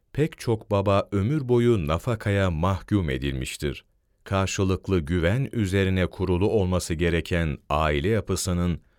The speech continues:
yasalar üzerinden güvensizliğe doğru çekilmesi, evliliğe karşı olan ilgiyi azaltmakta, gençleri evlilikten soğutmakta ve de uzaklaştırmaktadır. Gençler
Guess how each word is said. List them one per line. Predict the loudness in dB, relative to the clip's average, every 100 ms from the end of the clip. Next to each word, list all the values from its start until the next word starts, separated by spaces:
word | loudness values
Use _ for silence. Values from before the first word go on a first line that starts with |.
| _ -2
yasalar | 0 2 2 2 2 0
üzerinden | -4 0 2 2 2 2 2 0
güvensizliğe | 0 2 2 0 -2 -2 2 2 4
doğru | 2 2 2
çekilmesi, | 0 0 0 0 0 2 0 0 _
evliliğe | 0 2 2 2 2 2
karşı | 0 0 0 2
olan | 4 4 2 0 0
ilgiyi | -2 0 0 2
azaltmakta, | 2 0 0 0 0 -2 0 0 0 -4 _ -2
gençleri | 0 0 0 2 4 4 4
evlilikten | 2 4 4 2 2 0 0
soğutmakta | 0 0 0 -4 -8 -6 -2 -2 -2 -10 _ -6
ve | 0 2
de | 4 2 2
uzaklaştırmaktadır. | -4 0 -2 0 -2 -2 -2 -2 -2 -2 -4 -6 -6 -16 _ _ _
Gençler | 0 0 2 0 0